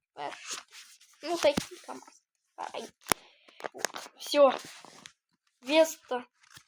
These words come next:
Щас все рестарт. Всё. Ось о трафіки. Дев'ятка.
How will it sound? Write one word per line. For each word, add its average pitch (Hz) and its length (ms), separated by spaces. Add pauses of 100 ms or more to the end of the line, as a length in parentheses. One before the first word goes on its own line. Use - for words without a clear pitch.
(1700)
Щас 262 220
все 269 220
рестарт. 262 580 (2750)
Всё. 220 240 (2000)
Ось 233 260
о 240 60
трафіки. 285 760 (760)
Дев'ятка. 294 680